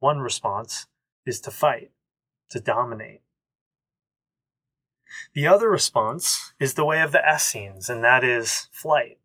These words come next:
to retreat from the conflict. The Essenes are, are a really interesting group. They're, they were a religious Jewish sect at the time of Jesus, similar to the Pharisees and the Sadducees.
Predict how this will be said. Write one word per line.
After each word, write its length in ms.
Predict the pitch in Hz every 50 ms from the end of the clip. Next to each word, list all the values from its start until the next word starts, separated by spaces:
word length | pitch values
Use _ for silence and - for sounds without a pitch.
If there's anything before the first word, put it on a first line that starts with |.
| _ _ _
to 120 | - - 127
retreat 760 | 127 127 - - - - - 180 190 185 - - - - - _
from 220 | - - 123 113
the 80 | 110 107
conflict. 800 | - - - 101 101 98 - - - - - _ - - - - _ _ _ _ _ _ _ _ _ _ _ _ _ _ _ -
The 100 | 151 -
Essenes 460 | - 185 185 - - 233 220 202 170
are, 240 | 175 175 165 160 151
are 220 | - 151 151 151 151
a 40 |
really 240 | 156 180 202 226 220
interesting 520 | 131 170 165 - - 170 147 - 151 139 123
group. 340 | 117 120 127 131 117 -
They're, 280 | - 127 120 123 135 147
they 140 | 143 131 131
were 240 | 131 127 135 131 123
a 60 | 120
religious 720 | 120 131 139 131 147 165 160 180 175 160 - - - - - _ _ _
Jewish 500 | - - 147 147 160 156 - - - - -
sect 540 | - - - - 151 139 123 - - -
at 80 | 139 -
the 200 | - _ - -
time 480 | - - 113 110 113 120 135 147 165 - _
of 140 | 127 117 -
Jesus, 400 | - - 117 113 - 135 131 127
similar 420 | - - 156 156 165 170 165 156
to 400 | 143 - - - 135 123 120 117 - - - - - - _ _
the 60 | -
Pharisees 640 | - - 143 135 139 143 - - 139 131 123 - -
and 120 | 120 113
the 40 | 113
Sadducees. 920 | - - 123 120 117 120 113 101 - - 131 - - - - - -